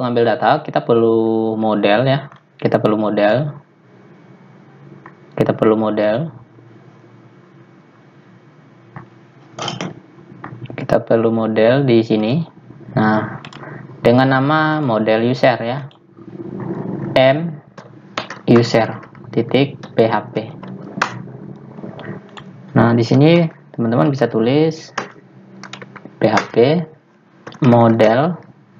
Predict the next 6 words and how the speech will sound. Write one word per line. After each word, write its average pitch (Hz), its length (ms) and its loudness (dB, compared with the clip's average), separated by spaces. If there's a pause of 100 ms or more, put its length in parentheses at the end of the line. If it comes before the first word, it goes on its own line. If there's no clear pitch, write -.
(880)
ya, 120 240 -6 (880)
model. 117 720 2 (840)
Nah, 107 160 0 (160)
M 151 320 2 (480)
user 113 360 4 (280)
ya. 123 320 0